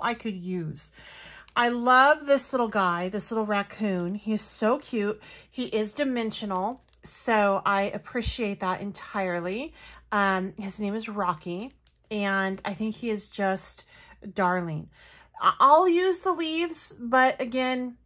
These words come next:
the faces on him, not my thing. Cute, but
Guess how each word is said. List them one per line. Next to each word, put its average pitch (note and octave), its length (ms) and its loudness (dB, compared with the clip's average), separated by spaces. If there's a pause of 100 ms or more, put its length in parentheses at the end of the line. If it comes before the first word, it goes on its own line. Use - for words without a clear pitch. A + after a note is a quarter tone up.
(140)
the A3 120 -6
faces A3+ 500 -4
on G#3+ 200 2
him, G#3 260 -2 (400)
not B3+ 300 2
my G3+ 160 -2
thing. D#3 400 -10 (220)
Cute, C#4+ 360 -6 (100)
but G3+ 280 0